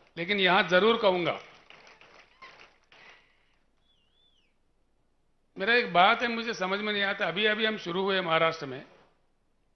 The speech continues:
इतना आक्रोश क्यों है इतने सारे पार्टियों में,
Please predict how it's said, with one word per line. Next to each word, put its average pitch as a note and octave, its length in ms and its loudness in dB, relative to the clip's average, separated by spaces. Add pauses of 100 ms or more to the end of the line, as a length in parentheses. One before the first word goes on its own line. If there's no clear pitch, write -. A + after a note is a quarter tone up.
(340)
इतना A#3 240 0
आक्रोश G3 540 4
क्यों A#3 340 0
है A3+ 80 4
इतने G#3+ 240 -4
सारे G3+ 240 0
पार्टियों F3+ 420 0
में, D#3 180 -10